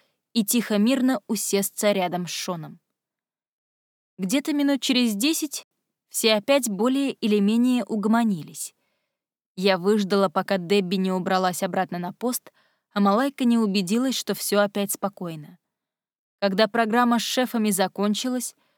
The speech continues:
Лорен демонстративно переключила канал, чтобы все мы могли насладиться исковерканными телами знаменитостей.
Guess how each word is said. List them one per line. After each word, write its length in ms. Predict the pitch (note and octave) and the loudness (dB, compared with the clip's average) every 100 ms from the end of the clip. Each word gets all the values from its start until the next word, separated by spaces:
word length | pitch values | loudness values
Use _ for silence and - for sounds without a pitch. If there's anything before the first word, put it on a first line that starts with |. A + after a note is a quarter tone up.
| _ _ | _ _
Лорен 440 | G3 A#3+ C#4+ C#4 A#3 | 2 4 4 4 4
демонстративно 840 | A3+ A3+ G3+ A3+ G#3 - A#3+ A#3 | 4 4 2 0 0 -2 0 0
переключила 680 | G#3 G3+ G3 G3+ - G#3+ F#3+ | 2 0 0 -2 0 0 0
канал, 460 | - F#3 G#3 B3+ - _ _ | -2 -2 0 -2 -6 _ _
чтобы 340 | _ - G#3 G#3+ | _ -4 0 0
все 220 | - D4+ | 0 0
мы 100 | C#4+ | 2
могли 340 | B3 G#3 A3 | 4 4 2
насладиться 840 | A3+ G#3 G#3 G3+ F3+ A3 - A#3+ A3 - | 2 2 2 0 0 -4 -2 -4 -4 -8
исковерканными 920 | - G3 - G#3 G3 G3+ - G3+ F#3+ F#3 | -6 -4 0 2 2 0 -2 0 0 -2
телами 440 | - F#3 F#3 F#3+ | -2 -2 0 0
знаменитостей. 880 | F#3 F3 F#3 F3+ E3 D#3+ - - D#3 | -4 -4 -6 -6 -8 -12 -12 -12 -16